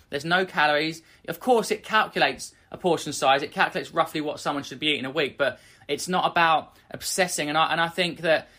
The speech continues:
you know, I, I just stick by that. I believe that the majority of people in this world, the mass market of people, just wanna eat and learn to cook and exercise. And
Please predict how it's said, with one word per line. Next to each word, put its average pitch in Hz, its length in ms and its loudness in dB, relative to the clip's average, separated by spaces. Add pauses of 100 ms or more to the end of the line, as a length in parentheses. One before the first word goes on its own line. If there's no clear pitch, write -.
(140)
you - 80 -6
know, 151 320 4
I, 165 220 4
I 185 40 2
just 180 180 -2
stick - 220 -4
by 180 220 6
that. 151 80 4
I 147 100 4
believe 160 320 -2
that 147 100 -8
the 143 60 -8
majority 151 380 0
of - 60 -10
people 160 200 -4
in 151 60 -6
this 147 160 -8
world, 147 240 2
the 135 40 0
mass 156 320 -2
market 156 360 2
of - 100 -14
people, 151 320 -6
just 135 200 -8
wanna 135 280 -4
eat 151 320 -2 (260)
and 139 160 -4
learn 147 200 2
to - 100 -14
cook 127 320 -4
and 131 160 0
exercise. 143 560 0
And 139 160 -6